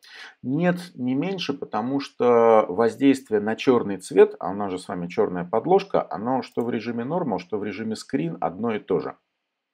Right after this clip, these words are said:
Вот он, режим скрин. Давайте проверим. То есть вот это вот в нормале было, а вот это в скрине.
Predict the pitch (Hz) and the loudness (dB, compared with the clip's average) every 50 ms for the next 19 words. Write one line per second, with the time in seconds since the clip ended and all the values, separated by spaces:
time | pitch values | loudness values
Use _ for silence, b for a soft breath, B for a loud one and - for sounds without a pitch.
0 | _ _ _ _ _ _ _ _ _ _ - 95 92 90 - 78 78 85 85 82 | _ _ _ _ _ _ _ _ _ _ -2 0 0 0 -2 -8 -8 -8 -8 -6
1 | 90 85 82 - - - 170 220 247 247 247 - _ _ _ _ _ _ _ _ | -6 -8 -10 -10 -4 0 2 2 2 2 -2 -4 _ _ _ _ _ _ _ _
2 | _ _ _ _ _ _ _ _ _ _ - 95 92 85 78 - - - - 98 | _ _ _ _ _ _ _ _ _ _ -4 0 2 2 0 0 -4 -2 0 2
3 | 98 92 85 82 71 69 67 - _ - - - - 78 - - _ _ _ _ | 2 4 2 2 0 -2 -6 -8 _ -18 -12 -6 -6 -6 -6 -8 _ _ _ _
4 | _ _ _ _ - - - - 71 67 64 - - - _ _ _ _ _ _ | _ _ _ _ -10 -10 -8 -6 -6 -6 -6 -8 -12 -20 _ _ _ _ _ _
5 | _ - 85 123 180 214 214 180 127 95 82 - 80 73 60 52 - - _ _ | _ -10 -2 4 4 4 6 6 2 2 0 -2 -2 -4 -4 -4 -4 -6 _ _
6 | _ _ - 80 - - 92 92 - - - - - 98 85 - - _ | _ _ -10 -8 -4 -2 -4 -4 -4 -12 -10 -8 -6 -6 -6 -8 -10 _